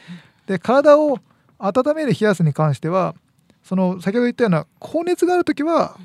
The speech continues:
Speaker 1: うん。
Speaker 2: まあ、クーリングですね。その、体を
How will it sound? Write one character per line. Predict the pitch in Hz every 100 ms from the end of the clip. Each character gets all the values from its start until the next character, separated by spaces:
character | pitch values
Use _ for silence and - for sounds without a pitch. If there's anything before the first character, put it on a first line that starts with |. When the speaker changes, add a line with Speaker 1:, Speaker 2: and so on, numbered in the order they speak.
| - _ 240
Speaker 1:
う | 233
ん。 |
Speaker 2:
ま | 208
あ、 | 170
ク | 190
ー | 190
リ | 180
ン | 170
グ | 160 170
で | 160
す | 165
ね。 | 190 202 - _ _
そ | 180
の、 |
体 | 165 180 180 196
を | 196 175